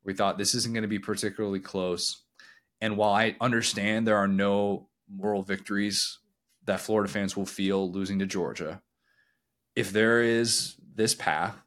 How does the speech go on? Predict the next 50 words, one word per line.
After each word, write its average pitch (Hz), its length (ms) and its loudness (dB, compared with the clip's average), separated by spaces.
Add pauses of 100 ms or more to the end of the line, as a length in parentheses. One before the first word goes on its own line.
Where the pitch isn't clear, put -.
(120)
to 92 320 -4
playing 101 340 -2
a 101 60 0
sixty-minute 117 720 0
game 107 280 0
against 98 380 -4
this 110 160 -2
team, 71 280 -6
I'm 90 100 -2
not 123 220 2
saying 127 240 2
that 110 120 0
you 107 60 -2
need 113 140 -2
to 113 80 -2
celebrate 85 500 0
that 82 160 -4
or 64 80 -4
anything 135 320 -2
like 98 180 -2
that, - 280 -8
but - 100 -8
here's, 151 300 0
here's 139 200 2
what 139 100 4
I 131 100 4
would 110 100 2
recommend 98 440 0
for 95 80 -6
a 87 40 -8
Florida - 280 -10
fan. - 160 -16 (1080)
Remember 151 240 4
two 175 160 4
years 107 160 2
ago. - 100 -10 (1200)
Remember 185 180 4
two 196 140 2
years 147 200 4
ago 110 200 2
when 98 100 2
your 95 80 2
team 110 200 -4
was 98 120 -2
just - 140 -4
trying 110 160 -2
to 101 100 2
avoid 90 280 -2
that 80 140 -2
shutout, - 340 -8